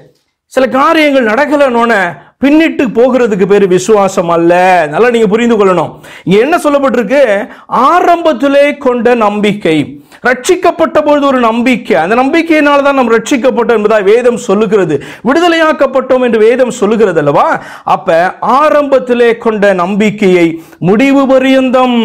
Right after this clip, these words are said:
உறுதியாய் பற்றி கொண்டிருப்போமானால் அதுக்கு பேர் விசுவாசம். கிறிஸ்துவினிடத்துல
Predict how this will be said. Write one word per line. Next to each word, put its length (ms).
உறுதியாய் 1000
பற்றி 260
கொண்டிருப்போமானால் 1200
அதுக்கு 220
பேர் 180
விசுவாசம். 600
கிறிஸ்துவினிடத்துல 840